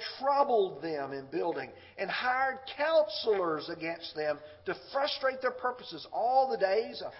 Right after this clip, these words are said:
Cyrus, king of Persia, even until the reign of Darius, king of Persia." Now, here's something I learned.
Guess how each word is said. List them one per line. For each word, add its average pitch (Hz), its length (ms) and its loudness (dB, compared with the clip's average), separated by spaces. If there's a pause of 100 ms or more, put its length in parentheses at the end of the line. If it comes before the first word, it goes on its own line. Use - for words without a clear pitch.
(400)
Cyrus, 269 520 4
king 247 220 -10
of 226 120 -2
Persia, 226 440 0 (380)
even 302 500 6
until 269 500 -2
the 233 120 2
reign 277 380 0
of 220 140 -4
Darius, 247 840 0
king 220 420 -4
of 156 220 0
Persia." 127 580 -4 (1200)
Now, 131 60 -14
here's 226 220 -8
something 202 360 -4
I 226 120 2
learned. 269 640 0